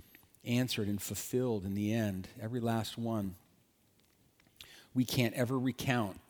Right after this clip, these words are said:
all the ways that we're blessed through Christ, Lord, but our problem each week is that we have short-term memories. <laughs> Life has a way of making us forget how rich we are. Other stuff around us seems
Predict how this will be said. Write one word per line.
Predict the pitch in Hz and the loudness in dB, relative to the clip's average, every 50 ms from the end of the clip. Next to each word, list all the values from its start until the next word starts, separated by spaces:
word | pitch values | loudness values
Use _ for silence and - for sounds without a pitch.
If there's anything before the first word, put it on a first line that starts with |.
| - - _ _ _ _ _ _ - - - _ | -20 -20 _ _ _ _ _ _ -20 -20 -20 _
all | - 127 131 135 139 131 | -2 2 4 4 4 4
the | 123 | 2
ways | 113 117 117 117 113 104 - | 4 6 8 6 6 4 2
that | 107 - | -4 -4
we're | 104 104 | -4 -6
blessed | 90 90 104 101 98 - - | -4 0 0 0 0 -2 -6
through | - 101 98 | -8 -8 -8
Christ, | - - - 107 104 98 92 - - | -6 -6 -2 0 0 0 -2 -4 -6
Lord, | 110 104 104 104 92 | -4 -4 -2 -4 -4
but | 90 104 | -2 -2
our | 101 101 | -2 -2
problem | - - - - 127 139 151 139 113 110 104 107 110 101 - - - - - - - - - - - - _ - _ _ _ _ _ _ _ _ | -2 -4 -4 0 2 2 4 2 2 0 0 -2 -4 -6 -12 -20 -20 -20 -20 -20 -20 -20 -20 -20 -20 -20 _ -20 _ _ _ _ _ _ _ _
each | - 147 143 - - | 4 4 4 4 4
week | 131 147 175 170 139 - - | 6 10 10 10 10 10 8
is | 131 120 110 95 | 6 6 6 6
that | 113 127 123 - - - - - _ _ _ _ _ _ _ - | 6 6 6 6 2 -6 -20 -20 _ _ _ _ _ _ _ -2
we | 123 123 | 4 6
have | 123 120 110 - | 6 6 4 2
short-term | - - 127 123 110 - 120 113 113 120 | 2 2 2 2 2 0 2 4 6 8
memories. | 143 156 156 151 135 147 139 131 143 131 - - | 8 8 8 8 8 8 8 8 8 6 4 2
<laughs> | |
Life | 127 120 113 120 127 123 - | 2 6 8 8 6 8 6
has | 135 117 101 | 2 4 4
a | 117 110 | 2 2
way | 107 113 113 117 123 123 123 123 120 - - - - - - - - - - | 4 6 6 8 8 8 6 4 2 -6 -16 -16 -14 -16 -16 -18 -20 -6 2
of | - 123 107 | 4 6 8
making | 120 127 123 120 - 135 127 123 | 10 8 8 8 8 6 6 6
us | 117 - - | 6 4 2
forget | - - 120 104 120 143 156 123 | 2 0 2 8 8 8 8 8
how | 117 117 110 | 6 4 4
rich | 104 110 113 - - - | 4 2 0 0 -2 -2
we | 110 110 107 107 | 2 2 4 6
are. | 117 139 143 120 107 110 104 - - - - - - - _ - _ _ _ _ _ _ _ - - _ _ _ - _ _ _ | 6 6 8 6 6 4 2 -2 -12 -20 -20 -20 -20 -20 _ -20 _ _ _ _ _ _ _ -20 -20 _ _ _ -20 _ _ _
Other | 117 117 117 | -6 -4 -4
stuff | 110 - - 135 117 - - | -4 2 2 2 2 2 0
around | 107 110 113 117 120 120 117 117 | 2 4 4 6 6 6 4 4
us | 113 104 - - - | 2 2 -2 -4 -2
seems | - - - 127 123 120 120 117 117 110 - - - | -2 2 4 6 6 6 6 6 4 2 0 -6 -8